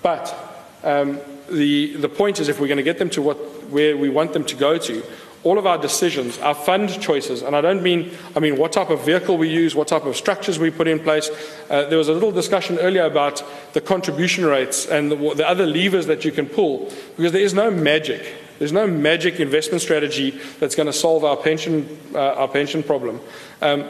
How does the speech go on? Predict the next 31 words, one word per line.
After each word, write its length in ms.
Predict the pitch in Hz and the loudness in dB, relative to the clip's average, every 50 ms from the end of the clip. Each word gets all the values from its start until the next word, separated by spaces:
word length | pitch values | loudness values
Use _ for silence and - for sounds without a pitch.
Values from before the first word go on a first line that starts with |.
| - | -2
we 100 | 151 147 165 | 0 0 0
have 100 | 170 - | 0 -2
to 80 | 196 | -2
get 240 | 165 165 165 160 - | 0 0 0 0 0
the 120 | 151 147 143 | -2 0 0
other 200 | 165 175 196 180 | 2 2 0 0
things 300 | - 160 151 143 131 139 | 0 -2 -2 0 0 0
right 260 | 135 135 131 - 143 | 2 0 0 -2 -4
as 80 | 131 131 | -4 0
well, 400 | 139 147 147 135 127 123 - - - - - - | 0 2 2 2 2 0 -2 -8 -12 -14 -10 -4
and 120 | - 147 143 | -2 0 2
we 60 | 147 | 2
have 120 | 156 156 | 0 0
to 60 | 151 | -2
find 200 | - - 175 165 | 0 2 2 2
a 60 | 160 135 | 4 4
way 180 | 139 147 165 | 4 2 2
to 140 | 160 - 151 | 2 2 0
have 140 | 151 143 143 | 2 2 2
that 160 | 147 135 - | 0 0 0
conversation 640 | - 147 139 131 - - 151 151 147 - 143 131 123 | -2 -2 -2 -2 0 0 0 0 0 0 -2 -2 -2
with, 340 | 131 123 - - - - - - | -2 -4 -4 -10 -10 -8 -8 -4
with 200 | - 143 127 - | -4 -4 -2 -2
the 80 | - 135 | -2 -2
employers. 520 | 127 131 - 143 139 135 127 120 - - - - - - - - - - - - - - - - - - | -2 -2 0 0 2 2 0 0 -4 -8 -12 -14 -18 -20 -20 -20 -20 -20 -20 -20 -20 -20 -20 -16 -12 -8
And 100 | - - | -2 0
so 80 | 165 151 | 0 0
we're 80 | 151 | 2
gonna 240 | 147 160 151 143 170 180 | 2 2 2 2 0 0
have 80 | - - | 0 0
to 140 | 175 156 | 0 0